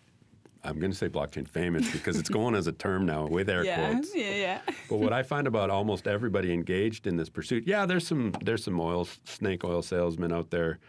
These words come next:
Speaker 1: uh, who can barely spell it, who are experts. But generally, if you get to the professional people who are actually working on this, there is a general sense of camaraderie around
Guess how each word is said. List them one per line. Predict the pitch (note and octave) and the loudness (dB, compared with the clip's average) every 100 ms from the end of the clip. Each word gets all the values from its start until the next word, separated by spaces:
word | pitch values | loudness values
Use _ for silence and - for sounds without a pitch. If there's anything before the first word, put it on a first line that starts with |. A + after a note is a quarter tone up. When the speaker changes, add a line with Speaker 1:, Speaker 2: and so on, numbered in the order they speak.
| - - - - - | -20 -20 -20 -20 -12
Speaker 1:
uh, | E2 D#2+ E2 E2 E2 | -4 -2 -2 -2 -2
who | F#2+ E2+ | -2 0
can | F#2+ | 0
barely | E2+ F#2 F2 | 0 2 2
spell | D#2+ - F2+ F2 | -2 -2 0 0
it, | D#2+ | 2
who | E2+ | 2
are | D#2+ E2 | 2 0
experts. | F2 - F2+ E2 - - - - - - - - | -2 -4 -2 -2 -6 -14 -16 -20 -20 -20 -14 -4
But | G#2 | -2
generally, | E2+ A2 C#3+ D#3 B2 | 2 2 4 4 2
if | F#2+ A2 | 2 -2
you | |
get | F2 B2 C3 | 0 0 0
to | - | -4
the | A2 | -6
professional | G2 G#2 A#2 A2+ B2+ A2 | -4 -4 -2 -2 -2 -2
people | - A2 G#2+ | 0 0 0
who | F#2 | 2
are | F#2 | 2
actually | F2+ F#2 F#2+ | 2 -2 -2
working | E2+ G2+ A#2+ F#2 | 0 0 0 0
on | F2 | 2
this, | E2 - | 0 -2
there | - E2+ | 0 2
is | F2 E2 | 2 0
a | D#2+ | -2
general | E2 F2 G#2 A#2 G#2 | 0 0 2 2 0
sense | - G2 F2+ | -2 -2 -2
of | F2 | -6
camaraderie | - G2 F2+ D#2+ E2 G#2 B2+ F#2+ E2+ | -4 -2 0 2 0 0 0 2 2
around | E2 E2+ E2+ E2 | 2 2 0 0